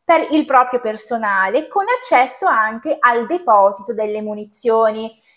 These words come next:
e chi puliva queste stanze? E chi erano i servi? Erano gli ebrei,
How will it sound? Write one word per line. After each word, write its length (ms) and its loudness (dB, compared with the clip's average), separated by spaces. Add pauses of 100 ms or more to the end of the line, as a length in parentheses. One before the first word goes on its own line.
(100)
e 540 4 (200)
chi 180 2
puliva 840 0
queste 320 -4
stanze? 920 0
E 140 -14
chi 240 -4
erano 360 2
i 80 -16
servi? 640 2
Erano 340 0
gli 120 -6
ebrei, 500 4